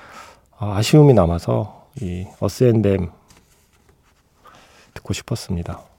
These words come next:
조만간 매직아웃 스페셜 M에서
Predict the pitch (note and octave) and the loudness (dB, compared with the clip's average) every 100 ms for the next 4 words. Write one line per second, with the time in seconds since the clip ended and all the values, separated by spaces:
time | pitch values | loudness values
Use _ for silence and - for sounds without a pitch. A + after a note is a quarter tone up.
0 | _ _ _ - - - - _ _ - | _ _ _ -20 -20 -20 -20 _ _ -10
1 | - A2+ D3 D#3 D3+ E3+ F#3 - _ - | 0 4 4 6 8 8 6 -2 _ -2
2 | F#2 A#2 A#2 A2+ - - A2 G#2 D#2+ F2+ | 2 4 4 2 -2 -2 0 0 0 -4
3 | - D2 E2 | -6 -8 -6